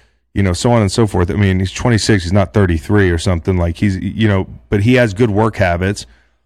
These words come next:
What he's gonna do is he's gonna elevate everybody's game, because when a new guy walks in a room like that, an alpha, like a captain, which you said, Reed,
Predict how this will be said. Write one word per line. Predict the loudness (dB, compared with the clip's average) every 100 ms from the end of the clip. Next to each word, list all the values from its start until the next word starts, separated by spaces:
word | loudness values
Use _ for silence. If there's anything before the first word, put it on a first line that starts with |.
| _ -2
What | 2 4
he's | 4
gonna | 2 2 2
do | 4 6 6
is | 4
he's | 0 0
gonna | 0
elevate | 2 2 2 2
everybody's | 2 2 2 2 2
game, | 2 2 2
because | 0 0 0 0 -8
when | -2 0
a | 2
new | 2 2
guy | 2 2
walks | 4 2 2 0
in | 0
a | 0
room | 0 2 2
like | 2 0
that, | 0 0 -2
an | -4 0
alpha, | 2 2 2 0
like | 2 -2 -4
a |
captain, | -2 2 2 2 -2 -2
which | -2 0
you | 0
said, | 0 -2 0
Reed, | 0 0 -2